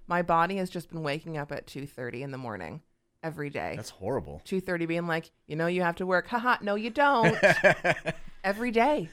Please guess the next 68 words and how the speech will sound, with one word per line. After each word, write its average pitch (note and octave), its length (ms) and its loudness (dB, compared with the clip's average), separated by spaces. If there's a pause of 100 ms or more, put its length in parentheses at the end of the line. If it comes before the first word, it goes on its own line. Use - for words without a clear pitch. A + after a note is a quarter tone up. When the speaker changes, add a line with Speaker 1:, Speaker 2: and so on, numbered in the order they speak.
(120)
Speaker 2:
Isn't F3 200 6
it E3 80 6
nice D3+ 240 6
when C#3+ 120 2
you B2+ 80 4
realize B2 400 6
you A2 40 -2
don't G2+ 160 0
have G2 260 0
to? D3 180 -2
Speaker 1:
Oh, A#3 100 6
it's F#3+ 160 2
fantastic. G#3 800 -6 (520)
Speaker 2:
So F#3+ 240 8
how G#3+ 140 8
do C4 80 2
you B3 120 2
do, E3+ 400 4
how D#3 120 4
do G#3 60 2
you G#3+ 140 0
create D#3+ 340 4
a C#3 60 4
new C3 200 6
schedule? A#2+ 480 4
Because G#2 320 0
I A#2+ 80 4
know B2+ 300 4
some E3+ 180 0
people D#3+ 240 0
say B2+ 380 6
if, B2 340 -2
if A#2 200 -4
you're A2 140 0
switching D#3 440 0
your A#2+ 100 2
sleeping B2 440 0
patterns, C#3 460 0
Speaker 1:
Mm. - 40 0
Speaker 2:
like A2 140 -2
if G2+ 100 -4
you're A2 80 -2
going A2+ 260 0
from A2 180 -6
staying A#2 320 0
up A2+ 160 -2
late A2+ 340 0
to G#2+ 80 -10
getting G2+ 260 -2
up G2 140 -4
early, G#2 320 -2 (320)
you A#2 80 0
need A#2+ 300 4
to A#2 360 2
have A2+ 260 0
time A#2 240 -2
to G2+ 80 -4
readjust G#2 680 0
to D#3 80 2
that. D3+ 220 8
And D#3 160 4
you D#3+ 60 6
should D#3+ 100 6
Speaker 1:
Yeah. D#3+ 80 4
Speaker 2:
start, C3+ 380 4
like, A2+ 180 -2
a G#2 60 0
week A2+ 320 2